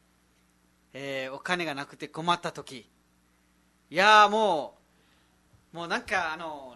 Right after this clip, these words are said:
泣くほどの話でもあるんですけども、えー、話、あの、先ほど志村の話に戻るんですけど、志村の話したんですけど、私ですね、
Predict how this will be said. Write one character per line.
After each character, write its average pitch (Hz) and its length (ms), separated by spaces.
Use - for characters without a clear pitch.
泣 180 220
く 302 160
ほ 269 160
ど 277 240
の 277 140
話 262 420
で 196 100
も 160 200
あ 175 80
る 190 100
ん 180 100
で 156 80
す - 140
け 156 100
ど 143 120
も、 156 500
え 156 720
ー、 - 20
話、 247 540
あ 214 60
の、 190 100
先 226 240
ほ 262 80
ど 202 140
志 - 260
村 269 260
の 214 120
話 185 340
に 160 60
戻 180 260
る 208 120
ん 175 40
で 147 80
す - 80
け 123 100
ど、 113 240
志 208 160
村 208 180
の 190 60
話 165 320
し - 520
た 170 120
ん 143 40
で 135 60
す - 80
け 123 80
ど、 107 140
私 269 320
で 302 100
す - 80
ね、 147 320